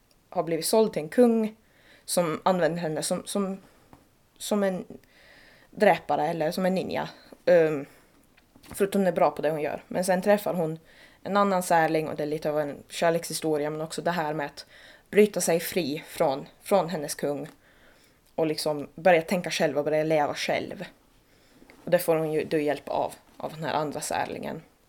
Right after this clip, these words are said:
Som, som är, han är nästan lite annorlunda än henne för att han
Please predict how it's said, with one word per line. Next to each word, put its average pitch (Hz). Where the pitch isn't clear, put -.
Som, 175
som 175
är, 151
han 196
är 160
nästan 185
lite 185
annorlunda 165
än 170
henne 151
för 165
att 165
han 165